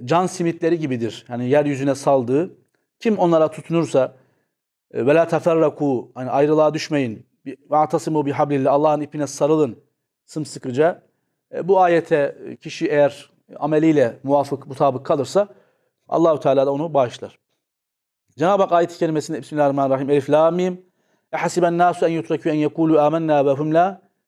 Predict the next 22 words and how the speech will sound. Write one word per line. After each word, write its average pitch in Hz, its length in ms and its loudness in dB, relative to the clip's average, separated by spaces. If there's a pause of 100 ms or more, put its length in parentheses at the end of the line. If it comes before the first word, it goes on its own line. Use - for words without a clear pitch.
(140)
yuftenun" 160 420 -2
buyuruyor. 135 460 0 (640)
"Ehasiben 180 500 2
nas", 185 420 -2 (960)
insanlar 185 500 0
şöyle 202 300 2
mi 175 200 0 (180)
zannediyorlar? 131 680 2 (200)
Düşündükleri 160 560 -2
vakit 151 340 -2
akıllarına 156 520 -2
böyle 151 200 2
bir 151 80 -4
şey 190 180 -2
mi 160 100 -4
geliyor 135 300 2
ki? - 220 -8 (600)
"En 147 100 0
yutreku 180 420 0
en 151 60 0
yekulu 160 420 2
amennâ", 147 560 0